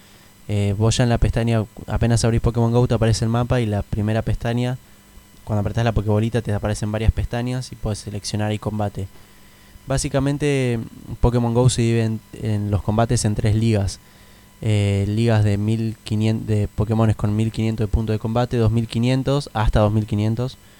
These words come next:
y luego, eh, Pokémon de cualquier nivel. Acá básicamente lo que hacen es que según tu nivel, te, tu nivel de entrenador,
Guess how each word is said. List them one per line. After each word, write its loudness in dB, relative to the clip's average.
y -4
luego, 8
eh, 0
Pokémon 2
de 2
cualquier -2
nivel. 0
Acá 0
básicamente 2
lo 2
que 0
hacen 0
es 0
que -4
según 0
tu 2
nivel, 0
te, -2
tu -2
nivel 0
de 0
entrenador, 0